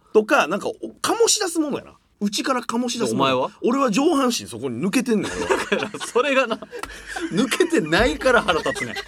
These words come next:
Speaker 2: そこやねんな、マジで。
Speaker 1: こう、水かけろやな。
Speaker 2: じゃあ、それこそだから、
Speaker 1: うん。
Speaker 2: ゆずるさんとかに、
Speaker 1: うん。
Speaker 2: 「お前もうちょっと垢抜けた方がええで」って言われたら入ってくんねんけど。
Speaker 1: あ、そうなん？
Speaker 2: お前、
Speaker 1: うん。
Speaker 2: だから俺はお前の方が俺より深く潜ってると思ってるから。
Speaker 1: <laughs>
Speaker 2: ほんまに。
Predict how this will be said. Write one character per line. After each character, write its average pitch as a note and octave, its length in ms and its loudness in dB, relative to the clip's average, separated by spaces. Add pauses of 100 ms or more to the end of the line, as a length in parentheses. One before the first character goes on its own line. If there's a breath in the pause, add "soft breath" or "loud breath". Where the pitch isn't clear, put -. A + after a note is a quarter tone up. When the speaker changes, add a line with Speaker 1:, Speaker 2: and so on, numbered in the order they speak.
(680 loud breath)
Speaker 2:
そ - 300 0
こ A#4 180 4
や A#3 80 2
ね D#3+ 80 0
ん B2 80 -4
な、 A#2 80 -4
マ C3 160 0
ジ A#2+ 120 -4
で。 G#2+ 80 -6
Speaker 1:
こ - 80 -8
う、 D3 40 -12
水 B3 260 -8
か D4 100 -10
け D#4 100 -4
ろ D#4 80 -2
や G3+ 60 -8
な。 - 280 -14
Speaker 2:
じ E3 80 0
ゃ - 20 4
あ、 C#3+ 40 2
そ C4+ 120 2
れ D#4 100 2
こ C4+ 80 2
そ - 160 -2
だ F#3+ 80 4
か - 140 -2
ら、 A#2 140 -2
Speaker 1:
う - 20 -6
ん。 G2+ 240 -12 (220 loud breath)
Speaker 2:
ゆ D#3+ 200 -2
ず B3 140 -4
る B3+ 80 -8
さ B3 120 0
ん A#3+ 80 -4
と - 80 -6
か A2 120 -4
に、 A#2+ 120 -4
Speaker 1:
う D3 40 -4
ん。 D#3 60 -2
Speaker 2:
「お - 20 -
前 B2+ 100 -2
も F#3 140 -2
う - 20 -4
ち A3 60 -6
ょ A3 40 -2
っ - 20 -4
と D3 120 0
垢 - 160 -2
抜 G#3 100 -2
け G#3+ 100 -6
た - 80 -8
方 C3 120 -2
が A2+ 100 0
え C#3 60 4
え D#3 40 -4
で」 C#3+ 80 -4
っ - 20 -4
て - 100 -12
言 D3 80 -2
わ G3 80 4
れ F#3 60 -2
た F#3+ 100 -2
ら A#2+ 140 0
入 C#3+ 160 -4
っ C3+ 60 -8
て - 100 -8
く A#2 100 -10
ん - 20 -6
ね G#2+ 80 -6
ん G2 40 -10
け G#2 80 -10
ど。 F#2+ 260 -10
Speaker 1:
あ、 C4 220 6
そ D#4+ 240 6
う - 20 2
な - 80 -2
ん？ - 160 -20
Speaker 2:
お - 200 -4
前、 G#3+ 120 0
Speaker 1:
う - 40 -2
ん。 - 20 -4
Speaker 2:
だ E3 80 0
か - 60 -6
ら - 100 -12
俺 A#3+ 180 4
は C4+ 100 4
お C#3 180 0
前 B3+ 200 2
の C#4 80 2
方 C#4+ 160 2
が C3+ 100 0
俺 D#3+ 220 2
よ B3 80 4
り G#2+ 80 -4
深 - 240 -4
く G#2 60 -8
潜 D3+ 240 -2
っ - 20 -14
て - 140 -6
る - 60 -6
と C#3+ 60 -4
思 G#2+ 120 -4
っ - 20 -10
て - 100 -10
る A2 60 -6
か G#2+ 100 -6
ら。 - 60 0
Speaker 1:
<laughs> - 840 -4
Speaker 2:
ほ B2 60 -10
ん A#2 120 -10
ま A#2+ 80 -8
に。 G#2+ 160 -10